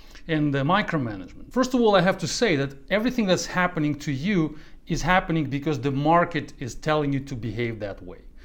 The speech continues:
It's not because you are a bad manager, it's because the market is controlled by programmers, by people who are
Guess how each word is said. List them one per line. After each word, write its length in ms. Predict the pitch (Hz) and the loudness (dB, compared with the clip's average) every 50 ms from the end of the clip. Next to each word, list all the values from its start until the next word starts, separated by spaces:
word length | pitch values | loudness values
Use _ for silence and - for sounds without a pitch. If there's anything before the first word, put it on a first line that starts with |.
| - - - - | -20 -18 -14 -12
It's 140 | 160 - - | -10 -4 0
not 200 | 190 220 220 170 | 2 2 2 2
because 340 | 175 190 - 180 160 - 123 | 0 -2 0 0 0 0 0
you 200 | 135 185 185 175 | 0 2 4 6
are 160 | 165 156 156 | 6 6 4
a 40 | 151 | 4
bad 240 | 147 143 143 135 127 | 2 0 0 0 0
manager, 380 | 131 127 127 131 123 113 120 | -2 -2 -2 -4 -6 -4 -6
it's 140 | 127 117 113 | -6 -6 -6
because 340 | 120 139 143 - 160 147 151 | -8 -8 -4 -4 -4 -4 -2
the 100 | - 143 | -4 -4
market 520 | 135 135 151 156 175 185 - 175 - - | 0 2 4 4 4 2 0 -4 -6 -6
is 80 | 135 - | -6 -8
controlled 720 | - - 160 147 - - - 160 156 160 160 151 123 107 | -6 -6 -6 -6 -4 -4 -2 0 2 2 2 2 0 0
by 240 | 120 127 120 123 120 120 - - - | 0 2 2 0 -2 -4 -10 -14 -12
programmers, 580 | - 147 127 120 147 156 156 147 127 110 104 98 | -10 -6 -2 2 2 4 4 2 0 -2 -4 -6
by 160 | - 123 120 | -6 -6 -6
people 440 | 117 - 165 160 160 165 160 147 139 | -6 -6 -6 -6 -4 -2 -4 -4 -4
who 200 | - 156 143 139 | -4 -4 -4 -2
are 300 | 139 131 131 135 131 - | 0 2 2 2 0 -2